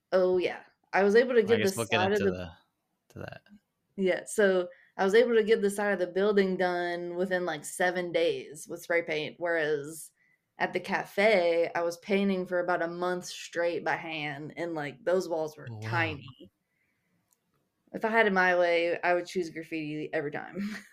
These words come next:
Speaker 1: <laughs>
Speaker 2: And I, they probably pay you based on the size, not how long it takes,
Speaker 1: Yes,
Speaker 2: right?
Speaker 1: yeah, the square footage, yeah. So I've learned that, like,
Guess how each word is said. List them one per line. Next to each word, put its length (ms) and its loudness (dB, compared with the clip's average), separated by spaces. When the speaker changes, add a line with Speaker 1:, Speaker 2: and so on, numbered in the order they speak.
Speaker 1:
<laughs> 0 -
Speaker 2:
And 200 2
I, 420 2
they 140 -2
probably 440 2
pay 300 -2
you 160 0
based 360 -4
on 180 -2
the 380 -2
size, 580 -2
not 180 -4
how 160 -8
long 240 0
it 120 -6
takes, 280 2
Speaker 1:
Yes, 40 0
Speaker 2:
right? 240 -8
Speaker 1:
yeah, 440 4
the 140 -6
square 300 0
footage, 460 -2
yeah. 420 -2
So 520 -6
I've 200 0
learned 360 4
that, 100 4
like, 500 0